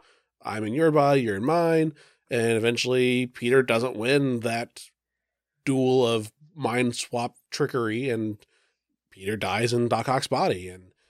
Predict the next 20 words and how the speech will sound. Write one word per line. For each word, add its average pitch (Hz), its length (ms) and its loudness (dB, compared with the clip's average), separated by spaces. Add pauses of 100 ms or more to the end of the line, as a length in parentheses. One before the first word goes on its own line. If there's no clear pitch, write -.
(160)
it, 117 480 -8
you 147 80 0
have 123 80 -2
a 123 80 -10
cool 127 220 0
scene, 117 340 -2
like, 110 180 -6
Into 127 160 -2
the 123 100 0
White, 113 380 -2
where 107 300 -2
he's 117 260 -6 (240)
talking 131 240 -2
to 120 60 -4
Uncle 120 160 -6
Ben, 113 420 -2
like, 110 160 -6
"Oh, 160 200 2
he 143 100 4
can, 139 180 -4